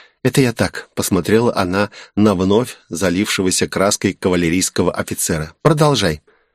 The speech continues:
«Да продолжать-то больше и нечего», — жуя сказала охранница. «Соли много. Ну и сами подводы с лошадьми. Ещё около полусотни рабов и рабынь, и я точно не считала. Рабы хорошие, довольно сильные и молодые.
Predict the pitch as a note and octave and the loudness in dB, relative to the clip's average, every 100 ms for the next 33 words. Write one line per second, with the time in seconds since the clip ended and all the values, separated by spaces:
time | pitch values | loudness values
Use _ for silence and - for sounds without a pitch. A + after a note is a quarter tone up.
0 | _ _ _ _ _ - D3 D#3 D#3+ D#3 | _ _ _ _ _ 0 2 4 2 2
1 | D#3 D3+ E3 - A#2+ C3+ - B2 A2+ A#2 | 2 0 0 -2 0 0 0 2 2 2
2 | B2+ D3 C3 A2 A#2+ A#2 - A#2 G#2+ G#2+ | 0 0 0 2 2 2 0 0 2 2
3 | G#2 A2 G#2 G2+ - G#2 - _ - C#3+ | 0 0 0 0 -2 -4 -4 _ -8 -2
4 | - F3+ E3 C#3 A#2+ G#2+ G2 - _ _ | 2 2 4 2 2 0 -2 -12 _ _
5 | _ - A#3 A3 F3+ D3+ F3 E3 D3+ C#3 | _ 0 2 4 2 2 2 2 2 2
6 | D3 C3+ D3 D3+ D3 C#3 D3 C#3 C#3 C3+ | 0 2 0 2 0 0 0 0 0 0
7 | B2+ - _ _ _ _ _ C3+ - E3 | 0 -4 _ _ _ _ _ 0 2 2
8 | D3+ C#3+ D3 C3+ A2+ C#3+ C#3 - D#3 C#3 | 2 2 2 2 2 0 0 0 -2 2
9 | B2 A#2+ F3+ - - - _ - F#3+ D3 | 2 2 0 -2 -18 -20 _ -2 0 0
10 | D#2+ G2 A2+ A2 - C#3 B2 B2+ C3 B2+ | 0 -2 -2 -6 -2 0 2 0 0 -2
11 | - A#2 A#2 A2 - - F#2 E2+ F2 - | 0 0 0 0 -2 0 0 0 -2 -12
12 | - D#3 G3 A3 G#3+ F#3+ D3+ E3+ F#3 - | -2 0 2 2 2 2 2 0 -2 -4
13 | _ D#3+ D3 D#3 D3+ D3+ C#3+ D#3 D#3+ E3+ | _ -2 2 2 2 2 2 2 2 2
14 | D3+ - C3+ A#2+ A2+ F#2+ G#2 A#2+ | 2 2 2 4 2 2 0 0